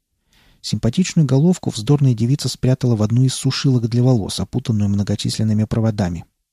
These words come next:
Девчонка вроде как спала и видела плохой сон. Мышцы её судорожно сокращались, лежала она очень беспокойно. «Извини, сталкер, не смог я вытащить твою кровиночку из передряги».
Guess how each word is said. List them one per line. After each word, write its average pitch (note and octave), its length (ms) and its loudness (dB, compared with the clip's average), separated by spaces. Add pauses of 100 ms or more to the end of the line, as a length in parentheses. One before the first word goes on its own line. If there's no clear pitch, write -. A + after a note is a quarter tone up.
(340)
Девчонка F3 440 2
вроде C3+ 260 2
как C3 180 0
спала A#2+ 540 0
и G#2+ 100 -2
видела D#3+ 340 4
плохой C3+ 380 0
сон. G2 340 -2 (380)
Мышцы - 320 0
её G2+ 260 -2
судорожно G#2+ 480 -2
сокращались, C3 680 -2 (320)
лежала A#2 400 2
она G#2 140 0
очень G#2+ 320 -2
беспокойно. F#2 680 -6 (1400)
«Извини, A#2 380 2
сталкер, D3+ 500 0 (260)
не - 80 -2
смог E3 320 2
я C3+ 120 2
вытащить C3 460 -2
твою G#2+ 240 0
кровиночку B2+ 680 0
из - 200 -6
передряги». F#2+ 640 -2